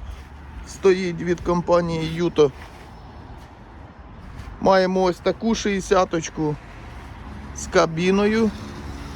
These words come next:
Комфортно, зручно, укомплектовані кондиціонерчиками. В кожному тракторі є компресор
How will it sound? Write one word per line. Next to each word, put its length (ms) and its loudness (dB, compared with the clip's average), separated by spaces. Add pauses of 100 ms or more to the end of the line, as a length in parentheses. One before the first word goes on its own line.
(1300)
Комфортно, 760 4
зручно, 680 2 (300)
укомплектовані 1000 2
кондиціонерчиками. 1500 2 (720)
В 100 -6
кожному 520 6
тракторі 560 4
є 360 6 (880)
компресор 680 6